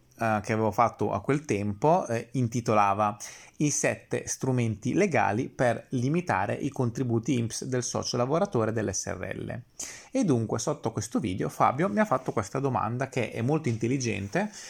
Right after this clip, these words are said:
e soprattutto perché ci permette di comprendere com'è un meccanismo, diciamo, fiscale che c'è in Italia e che devi sapere per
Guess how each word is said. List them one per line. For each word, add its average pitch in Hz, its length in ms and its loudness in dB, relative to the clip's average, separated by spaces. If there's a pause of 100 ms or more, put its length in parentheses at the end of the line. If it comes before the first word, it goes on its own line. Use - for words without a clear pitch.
(140)
e 131 200 2
soprattutto 147 600 0
perché 175 380 0
ci - 180 -6
permette 147 340 0
di 117 140 -2
comprendere 147 760 0 (220)
com'è 165 340 4
un 135 160 2
meccanismo, 135 1000 0
diciamo, 110 460 -2
fiscale 123 540 0
che 120 120 0
c'è 120 180 0
in 110 160 -2
Italia 101 460 0
e 131 100 0
che 123 160 -2
devi 117 180 2
sapere 147 540 0
per 139 420 2